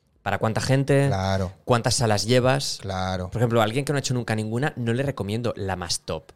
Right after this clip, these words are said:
Speaker 1: porque entonces, pues, ¿a dónde puedes evolucionar? Es
Speaker 2: No,
Speaker 1: en plan,
Speaker 2: no,
Speaker 1: empiezas
Speaker 2: claro.
Speaker 1: con una para entender cómo funciona y luego vas subiendo,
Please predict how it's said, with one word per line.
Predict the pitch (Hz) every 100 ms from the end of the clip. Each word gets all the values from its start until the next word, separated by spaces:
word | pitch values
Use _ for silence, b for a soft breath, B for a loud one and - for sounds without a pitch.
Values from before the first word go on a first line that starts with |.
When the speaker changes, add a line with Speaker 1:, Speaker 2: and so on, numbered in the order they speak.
| -
Speaker 1:
porque | - 98
entonces, | 90 110
pues, | - 110 -
¿a | 107
dónde | 113 113
puedes | 117 117 110
evolucionar? | 107 110 - 110 110 92
Es | 120
Speaker 2:
No, |
Speaker 1:
en | 101
plan, | 101
Speaker 2:
no, | 110
Speaker 1:
empiezas | 92 107 104 -
Speaker 2:
claro. | 107
Speaker 1:
con | 113
una | 120
para | 110 101
entender | 95 101 98 104
cómo | - 95
funciona | - 92 - 139 139
y |
luego | 101 101
vas | 104
subiendo, | 95 104 113